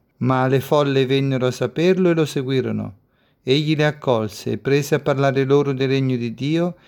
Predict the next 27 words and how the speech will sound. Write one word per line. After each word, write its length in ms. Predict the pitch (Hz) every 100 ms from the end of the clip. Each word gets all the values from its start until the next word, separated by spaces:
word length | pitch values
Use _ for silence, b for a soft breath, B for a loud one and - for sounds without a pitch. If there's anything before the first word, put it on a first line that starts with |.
| b b
e 100 | 120
a 80 | 127
guarire 520 | 117 123 135 160 147
quanti 480 | - 160 180 175 151
avevano 480 | 131 147 147 143 131
bisogno 640 | 127 123 135 135 127 123
di 160 | 120 120
cura. 440 | - 110 101 98 - _ _ _ _ _ -
Carissimi, 640 | 151 156 139 - 139 139
oggi 220 | 151 139
il 80 | 143
Vangelo 520 | 143 139 151 165 170
ci 200 | 165 156
parla 680 | 139 156 156 143 135 123 123 b b b b
dei 240 | 135 139
fatti 560 | 135 160 165 - - 131
immediati 800 | 127 131 131 127 135 131 139 131
dopo 380 | 147 156 147 135
la 160 | 127
morte 800 | 127 147 180 185 - 165 170 165 b b b b
e 80 | 131
il 80 | 123
martirio 800 | 135 139 127 - 185 196 165 143
di 420 | 123 127 127 123 _ _ _ _ _ _ _
San 360 | - - 156 151
Giovanni 420 | 131 131 131 131
Battista. 880 | 120 123 - 127 113 - - 110 113